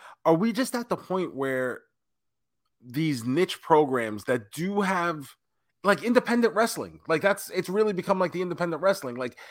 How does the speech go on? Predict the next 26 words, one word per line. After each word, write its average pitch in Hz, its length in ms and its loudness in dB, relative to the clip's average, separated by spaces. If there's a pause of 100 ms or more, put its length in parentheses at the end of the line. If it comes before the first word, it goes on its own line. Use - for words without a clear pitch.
(140)
if 127 160 -4
you 202 160 -2
have 226 240 0
an 180 120 0
indie 156 380 -2
that 120 180 -2
can 131 140 -6
draw 156 440 8
a 139 120 -2
solid 147 460 -4
crowd, 127 420 -2 (560)
it's 170 200 2
worth 185 420 2
just 147 300 -4
doing 156 320 6
it 117 200 -8
because 143 360 -2
you're 143 120 -2
not 170 220 2
getting 160 280 2
that 147 140 -2
kind 156 180 -4
of 131 80 -6
crowd 151 300 -2
anywhere 139 360 0
else. 117 400 -6